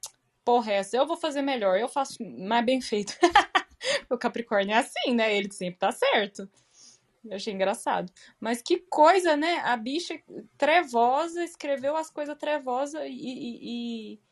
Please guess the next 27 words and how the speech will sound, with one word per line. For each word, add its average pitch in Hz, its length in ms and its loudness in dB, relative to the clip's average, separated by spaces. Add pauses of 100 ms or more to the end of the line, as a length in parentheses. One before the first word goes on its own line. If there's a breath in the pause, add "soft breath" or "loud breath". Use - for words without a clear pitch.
(1000)
e, 214 340 -4
e 233 40 0
partiu 247 680 4
numa 262 360 2 (480)
Vênus 254 560 0
com 285 220 -2
Plutão, 285 540 0
né? 269 420 0
Essa 240 240 -8
temática 220 640 -4
aí 214 100 -2
do 208 120 -8
sombrio, 208 600 -2
do 196 100 -6
vampiro. 214 760 0
O 349 200 6
céu, 453 480 8
é, 466 300 4
ele 440 100 2
é 453 60 2
perfeito, 226 600 -2
né? 262 300 -2 (520)
Na 214 140 -2
arte 208 340 2
de 214 120 -4
narrar 208 520 0
aí 185 340 -2